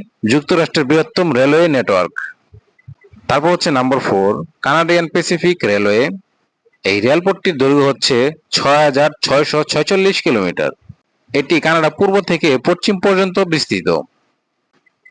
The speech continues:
তারপর হচ্ছে নাম্বার থ্রি, ট্রান্স মাঞ্চুরিয়ান রেলওয়ে। এটি রাশিয়া থেকে চীন পর্যন্ত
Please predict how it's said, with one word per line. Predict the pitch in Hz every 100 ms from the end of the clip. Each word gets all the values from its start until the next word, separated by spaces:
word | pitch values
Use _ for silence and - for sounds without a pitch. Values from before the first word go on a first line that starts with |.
| _
তারপর | 131 139 190
হচ্ছে | 185 180 151 127
নাম্বার | 127 123 -
থ্রি, | - 123 135 180 - _ _ _ _ -
ট্রান্স | - 160 165 170 -
মাঞ্চুরিয়ান | 123 151 151 180 180 175 147 151 190 - -
রেলওয়ে। | 117 101 98 120 196 - _ _ _ _ _
এটি | 110 107 127 107 131
রাশিয়া | 135 - 196 190
থেকে | 185 180
চীন | 180 175
পর্যন্ত | 165 151 156